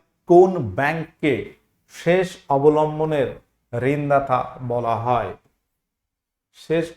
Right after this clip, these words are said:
অবলম্বনের ঋণদাতা কাকে বলা হয়? Reserve Bank of India, আচ্ছা, Federal Bank,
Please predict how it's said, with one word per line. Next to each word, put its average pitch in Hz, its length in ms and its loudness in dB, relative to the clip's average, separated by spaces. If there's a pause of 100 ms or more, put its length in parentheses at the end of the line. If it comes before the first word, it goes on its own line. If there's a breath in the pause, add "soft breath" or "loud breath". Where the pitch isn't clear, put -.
অবলম্বনের 139 840 0
ঋণদাতা 139 440 -2
কাকে 139 440 -2
বলা 123 380 0
হয়? 113 360 0 (100)
Reserve 131 420 0
Bank 147 180 0
of 139 200 2
India, 151 380 6 (600)
আচ্ছা, 123 340 0
Federal 151 320 8
Bank, 151 300 6